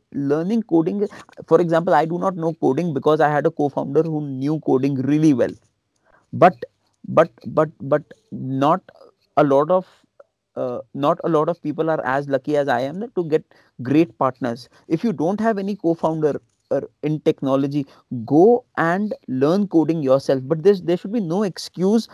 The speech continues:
of not launching a product. And I slightly disagree. I feel that you should know each and every task when you start a business, especially if you're a technocrat,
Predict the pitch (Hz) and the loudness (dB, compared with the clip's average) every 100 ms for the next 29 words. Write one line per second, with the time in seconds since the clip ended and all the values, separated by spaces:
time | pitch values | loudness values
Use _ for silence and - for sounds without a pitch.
0 | - - 165 151 180 151 135 135 160 165 | -8 -4 -2 2 0 2 -2 0 0 0
1 | 139 120 95 - _ _ - - 190 - | 0 -2 -2 -8 _ _ -8 -4 -4 -6
2 | - 147 180 226 - - _ 175 165 190 | -4 -2 -2 -4 -8 -16 _ -4 -2 -2
3 | 262 165 151 170 139 143 - 175 - 214 | -4 -4 0 0 0 -2 0 0 -2 -6
4 | 226 240 208 147 160 254 196 165 135 131 | -4 -4 -4 -4 -2 -4 -4 -6 -8 -4
5 | 139 175 233 262 - _ _ _ 190 214 | 0 0 0 -4 -14 _ _ _ 2 4
6 | 269 226 151 147 170 208 165 170 - 165 | 4 4 6 6 2 -2 2 0 -2 -8
7 | 165 196 180 - 151 170 175 135 131 185 | -4 -6 -4 0 2 2 -2 -4 -8 -10
8 | 190 - 160 208 247 226 175 202 208 - | -10 -6 -6 -4 -6 -4 -2 0 -2 -2
9 | 160 160 180 - - | -6 -4 -2 2 0